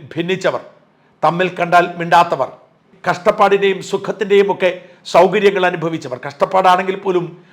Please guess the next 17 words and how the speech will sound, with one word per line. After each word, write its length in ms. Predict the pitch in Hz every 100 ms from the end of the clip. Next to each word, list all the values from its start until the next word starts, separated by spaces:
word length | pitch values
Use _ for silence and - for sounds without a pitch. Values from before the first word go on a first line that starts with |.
| - 160
അതിലുമുണ്ട് 380 | 185 185 175 175
ഒരു 80 | 165 -
സുഖമെന്നോർക്കുക. 680 | 175 165 170 156 139 147 147 - - _ - 147
എല്ലാവരും 420 | 165 175 180 175
ഇന്ന് 160 | 165 160 - _ 160
ഒരുപോലെയായിരിക്കുന്നു. 840 | 156 156 165 160 147 147 139 147 151 - _ - 151
വലിയ 200 | 170 208 190
വീടുള്ളവനും 520 | 208 196 190 185 175 175 - _ _ 151
ലൈഫ് 240 | 185 196 220
മിഷനിൽ 320 | 202 202 196 180
വീട് 180 | 190 196
വയ്ക്കാൻ 260 | 202 202 190 190
പോലും 200 | 190 185
കഴിയാതെ 380 | 190 190 185 151 - - _ _
ടാർപോള 440 | 160 185 202 214 202 190
കെട്ടി 160 | - 196
ഉറങ്ങിയവനുമൊക്കെ 760 | 185 185 190 190 185 175 175